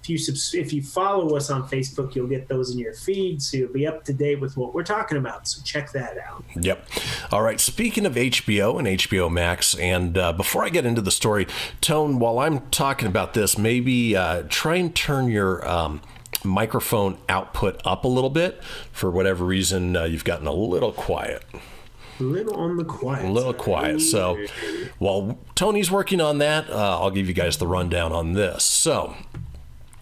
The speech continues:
Speaker 2: uh, Watchmen on H B O, which was a huge hit. I mean, it, based on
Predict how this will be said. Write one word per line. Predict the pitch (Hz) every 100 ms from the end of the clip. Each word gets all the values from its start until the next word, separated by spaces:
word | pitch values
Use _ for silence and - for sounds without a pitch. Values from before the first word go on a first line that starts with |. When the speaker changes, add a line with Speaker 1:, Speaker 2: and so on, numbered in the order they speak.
| - -
Speaker 2:
uh, | - 98 87 82
Watchmen | 131 - - - 107 95 160 -
on | 98 95
H | 92 90 -
B | 95
O, | 87 85
which | 90 - 98
was | 90
a | 92 87 - - - -
huge | - - 202 220 170 -
hit. | 95 82 - - - - - -
I | 95
mean, | 101 98 95
it, | 107 104 101 92 101 - - -
based | 139 135 -
on | 127 110 110 104